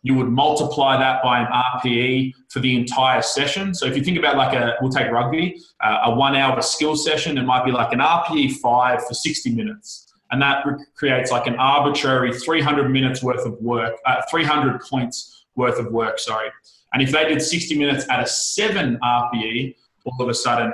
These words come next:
it would be slightly higher again. So, uh, sixty minutes at a seven R P E, sorry, it will be slightly higher. So that is how you sort of accumulate your acute ratio. Typically, it is one microcycle worth of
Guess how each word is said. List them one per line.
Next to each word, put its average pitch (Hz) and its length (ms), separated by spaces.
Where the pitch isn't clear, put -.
it 123 160
would 117 160
be 113 300
slightly 120 420
higher 110 340
again. 110 360
So, 147 360
uh, 135 160
sixty 170 320
minutes 131 400
at 123 100
a 117 60
seven 117 300
R 110 160
P 113 80
E, 113 160
sorry, 117 260
it - 140
will 113 80
be 110 100
slightly 117 300
higher. 113 200
So 147 140
that 180 120
is 190 120
how 190 180
you 175 80
sort 170 220
of 135 260
accumulate 143 680
your 131 260
acute 147 500
ratio. 123 540
Typically, 180 500
it 147 80
is 131 240
one 139 400
microcycle 120 1000
worth 117 320
of 107 100